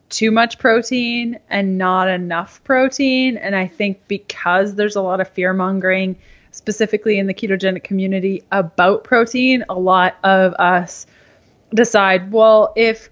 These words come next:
keto, you know, works really well with moderate protein, then I'll do low protein and it'll work even better," you know? And that's that whole all or nothing mentality. So how I make sure that I, I mean, I just kind of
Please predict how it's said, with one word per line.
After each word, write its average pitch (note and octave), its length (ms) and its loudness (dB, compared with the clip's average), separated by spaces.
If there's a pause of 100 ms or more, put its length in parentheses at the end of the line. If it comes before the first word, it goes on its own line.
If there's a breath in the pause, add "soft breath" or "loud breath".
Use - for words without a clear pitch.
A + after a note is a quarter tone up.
keto, A3+ 760 2 (760)
you A3 140 -2
know, F#3+ 300 2 (100)
works G#3 400 0
really G3+ 160 0
well G3 180 4
with F#3 140 -2
moderate G#3+ 540 4
protein, F3+ 560 -2
then F3 120 -2
I'll F#3+ 100 0
do F3+ 280 -4
low E3+ 260 0
protein - 560 -8
and F#2 140 -12
it'll D3+ 140 -8
work - 280 -10
even - 280 -16 (100)
better," D#3 560 -4 (120)
you F#3+ 140 -6
know? F3 400 -6
And F3+ 140 -4
that's F3 160 -6
that E3+ 140 -4
whole F#3 260 0
all E3 240 0
or E3 40 -4
nothing E3 300 -6
mentality. F#3 720 -2
So G#3 380 2 (880 soft breath)
how B3 240 2
I C#4 120 6
make B3+ 220 2
sure A3+ 220 2
that G#3 160 2
I, F#3 520 0 (760)
I A#3 60 -8
mean, A#3+ 180 0
I B3+ 80 2
just B3+ 180 -8
kind B3 220 -6
of G#3 260 -6